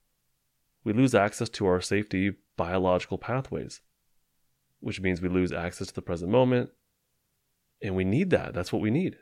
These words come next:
is what we need, uh, is to be in the present moment in order to attune to ourselves on that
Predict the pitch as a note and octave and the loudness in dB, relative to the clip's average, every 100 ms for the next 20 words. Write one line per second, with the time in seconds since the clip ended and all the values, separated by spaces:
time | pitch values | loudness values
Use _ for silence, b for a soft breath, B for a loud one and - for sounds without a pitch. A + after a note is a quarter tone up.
0 | - - F#2 - - _ _ _ _ _ | -12 -8 -8 -8 -16 _ _ _ _ _
1 | _ _ - G2 F#2+ G#2+ A2+ G2+ G2+ F#2+ | _ _ -12 -6 -2 0 2 2 2 0
2 | F#2+ G2+ G#2+ A2 A2 G#2 B2+ C#3 A2+ - | -2 -4 -2 0 -2 -2 -2 -2 -6 -10
3 | _ _ _ _ _ _ _ _ _ _ | _ _ _ _ _ _ _ _ _ _
4 | _ _ _ - A2+ G#2+ G#2 F#2+ - G#2+ | _ _ _ -4 4 6 6 2 -2 -2
5 | - _ - - - - F#3+ E3 G2 G2+ | -4 _ -10 -6 -4 -2 2 4 4 2
6 | A2+ _ _ - G#2+ G2 G#2+ G2+ G2 F#2+ | -4 _ _ 0 2 2 4 6 4 2
7 | F#2 F2+ F2 F2 | 0 0 0 -2